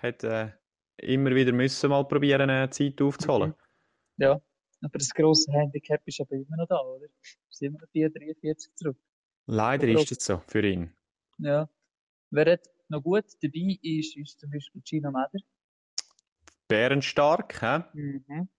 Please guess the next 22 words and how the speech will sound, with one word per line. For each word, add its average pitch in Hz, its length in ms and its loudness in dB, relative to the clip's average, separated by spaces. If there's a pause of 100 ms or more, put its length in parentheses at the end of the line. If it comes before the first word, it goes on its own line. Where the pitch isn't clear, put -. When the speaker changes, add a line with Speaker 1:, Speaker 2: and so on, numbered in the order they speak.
(440)
Speaker 2:
Sieben 175 320 -2
achtundvierzig 147 640 6
zurück 175 320 -2
auf 165 140 -12
Rang 143 240 0
acht 139 300 -6
im 143 120 -10
G 151 220 -12
C. 208 320 -8 (680)
Und 147 160 -6
immer 156 280 -6
dabei, 233 360 -8
wenn's, 208 320 -8 (200)
wenn's, 185 340 -4
äh, 170 460 -6
in - 480 -20
die 156 260 0
Berge 151 440 -2
reingeht, 165 420 -4
mit 143 160 -18
den 147 80 -10
Favoriten 143 580 -8